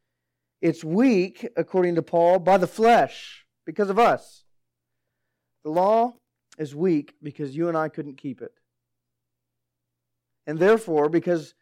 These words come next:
it's weak and because we couldn't keep it, it can't accomplish something. And what can't it accomplish? It can't deal with your sin. It can't remove your sin. It can't remove your guilt.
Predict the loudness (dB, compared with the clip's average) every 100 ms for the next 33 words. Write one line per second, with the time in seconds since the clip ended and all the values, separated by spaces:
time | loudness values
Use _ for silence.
0 | _ -8 -6 -2 0 0 -2 -6 -2 -2
1 | -2 -4 -6 -6 -10 -8 -6 -8 _ -12
2 | -8 -6 -6 -8 -6 -2 -2 -2 -8 -6
3 | -10 -10 -12 -18 _ _ _ _ _ _
4 | _ _ _ _ _ _ _ -6 0 0
5 | 0 -6 -4 -4 -6 -6 -6 -4 -4 -2
6 | -6 -6 -20 _ _ _ _ _ _ _
7 | _ _ _ -6 -6 -2 0 0 0 0
8 | 4 6 6 4 -6 -4 -2 0 0 -6
9 | _ _ _ _ _ _ _ _ _ _
10 | _ -4 -2 2 0 2 2 4 4 4
11 | 2 -2 -2 -6 -6 -6 -10 _ -6 -4
12 | 0 2 2 2 2 2 2 0 -2 -2
13 | 2 4 4 0 -16